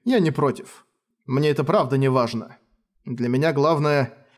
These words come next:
выполнять свою работу и жить-поживать да добра наживать.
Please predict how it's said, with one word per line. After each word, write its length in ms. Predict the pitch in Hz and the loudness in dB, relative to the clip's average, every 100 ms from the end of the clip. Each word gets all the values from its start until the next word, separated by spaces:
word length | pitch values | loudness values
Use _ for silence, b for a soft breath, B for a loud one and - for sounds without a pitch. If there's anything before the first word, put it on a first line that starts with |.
| _ | _
выполнять 440 | 120 135 143 220 233 | -8 -2 2 2 0
свою 280 | 160 170 | 0 2
работу 580 | 165 139 147 202 165 139 - - _ | 2 2 0 2 2 2 -2 -14 _
и 100 | - | -6
жить-поживать 640 | 131 240 - 160 139 180 151 | -2 -2 0 -2 0 0 0
да 80 | 139 | 0
добра 300 | 147 147 175 | 0 0 0
наживать. 600 | 123 113 113 - - | 0 -2 -6 -8 -16